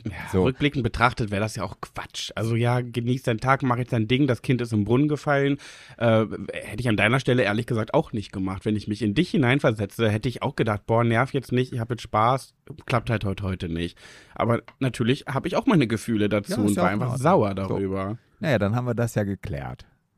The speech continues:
Speaker 2: Punkt.
Speaker 1: <laughs>
Speaker 2: Ja, wir haben uns
Speaker 1: Ja,
Speaker 2: jetzt
Speaker 1: weißt
Speaker 2: ja
Speaker 1: du,
Speaker 2: auch
Speaker 1: das
Speaker 2: wieder
Speaker 1: Ding
Speaker 2: lieb.
Speaker 1: ist halt,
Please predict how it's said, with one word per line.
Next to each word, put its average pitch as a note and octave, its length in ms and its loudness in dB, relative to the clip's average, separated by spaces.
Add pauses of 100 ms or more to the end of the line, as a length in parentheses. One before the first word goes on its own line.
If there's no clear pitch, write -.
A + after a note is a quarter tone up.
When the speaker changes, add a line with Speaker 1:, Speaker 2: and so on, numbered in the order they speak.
(320)
Speaker 2:
Punkt. E2 400 -2 (600)
Speaker 1:
<laughs> - 80 2 (720)
Speaker 2:
Ja, D#3+ 160 8
wir C3 80 6
haben C#3 120 6
uns E3+ 60 6
Speaker 1:
Ja, E3+ 60 8
Speaker 2:
jetzt F3+ 80 8
Speaker 1:
weißt G3 120 8
Speaker 2:
ja G3 40 6
Speaker 1:
du, F#3 60 8
Speaker 2:
auch D#3+ 40 4
Speaker 1:
das F3 100 4
Speaker 2:
wieder G#3 80 4
Speaker 1:
Ding F#3 140 8
Speaker 2:
lieb. C3 100 8
Speaker 1:
ist G#2+ 60 2
halt, F3 200 4